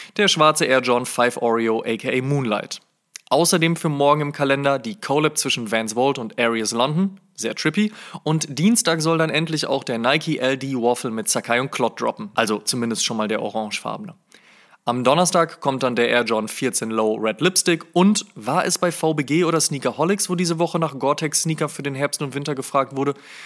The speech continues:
Auf jeden Fall reiht sich nun ein weiterer Sneaker in die möglichen Antworten ein. Erscheint doch am Mittwoch der Reebok Instapump Fury Gore-Tex. Leuchtende Farben gibt's noch oben drauf, Instapump halt und natürlich auch praktisch an den Tagen, an denen es nun wieder früher dunkel wird.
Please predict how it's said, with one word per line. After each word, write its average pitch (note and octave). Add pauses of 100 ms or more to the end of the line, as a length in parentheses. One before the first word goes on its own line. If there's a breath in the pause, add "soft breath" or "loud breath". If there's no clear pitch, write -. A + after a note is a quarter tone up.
(520 loud breath)
Auf C3
jeden G#3
Fall E3+
reiht C#3
sich D3
nun D3
ein B2+
weiterer B2
Sneaker C3
in A#2+
die A#2
möglichen A#2+
Antworten C3+
ein. C3
Erscheint D3+
doch C#3+
am B2
Mittwoch F3+
der A#2+
Reebok F3
Instapump D3
Fury C3
Gore-Tex. A#2+ (160)
Leuchtende C3
Farben C3
gibt's -
noch B2+
oben A#2+
drauf, F3+ (340 loud breath)
Instapump C#3+
halt C3+
und B2+
natürlich B2+
auch A#2+
praktisch D#3+
an A#2+
den A#2
Tagen, B2+
an A2+
denen A#2
es A#2
nun A#2
wieder A2
früher C3
dunkel A2+
wird. -